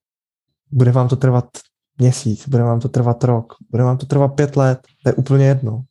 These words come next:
Vy s nikým nezávodíte. Neporovnávejte svoji nějakou kapitolu života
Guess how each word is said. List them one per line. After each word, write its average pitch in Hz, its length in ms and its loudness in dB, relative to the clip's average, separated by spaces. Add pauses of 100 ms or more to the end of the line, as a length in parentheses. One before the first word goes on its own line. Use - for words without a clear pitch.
Vy 117 120 -2
s - 100 -6
nikým 135 320 0
nezávodíte. 123 840 0 (580)
Neporovnávejte 131 720 2
svoji 127 360 0
nějakou 123 460 0
kapitolu 131 560 0
života 123 680 -2